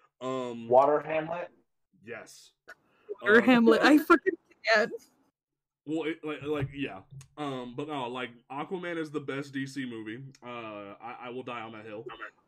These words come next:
Speaker 1: Um, but at the same time, I enjoyed the first one more, but I, like, like, I kinda, I, like, I kinda, I, I'm gonna echo what Jeremy John said on YouTube, where it's like, I enjoyed both movies, but I enjoyed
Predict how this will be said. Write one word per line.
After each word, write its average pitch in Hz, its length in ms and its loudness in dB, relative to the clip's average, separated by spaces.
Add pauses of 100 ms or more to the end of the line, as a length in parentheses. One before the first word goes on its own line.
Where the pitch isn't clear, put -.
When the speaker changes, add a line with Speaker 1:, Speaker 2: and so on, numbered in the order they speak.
Speaker 1:
Um, 127 320 -8
but 127 100 -6
at - 200 -2
the - 80 -8
same 151 180 -4
time, 143 380 -6 (580)
I 151 200 -6
enjoyed 147 840 -6
the 151 80 -8 (140)
first 165 320 -8
one 151 580 -10
more, 180 460 -4
but 156 160 -12
I, 147 360 -8
like, 135 280 -12 (260)
like, 147 160 -10
I 151 80 -10
kinda, 220 180 -10
I, 175 120 -12 (120)
like, 156 200 -12
I - 20 -14
kinda, 180 320 -12
I, 143 340 -14
I'm 147 80 -14
gonna 151 220 -10
echo 165 160 -12
what 143 140 -6
Jeremy 135 320 -8
John 113 280 -12
said 117 160 -12
on 107 120 -14
YouTube, 101 340 -18 (380)
where 120 140 -6
it's 113 120 -14
like, 120 300 -8 (340)
I 147 200 -2
enjoyed 151 720 -4
both 247 300 -2
movies, 120 540 -10 (480)
but 143 260 -8
I 156 140 -8
enjoyed 151 1040 -6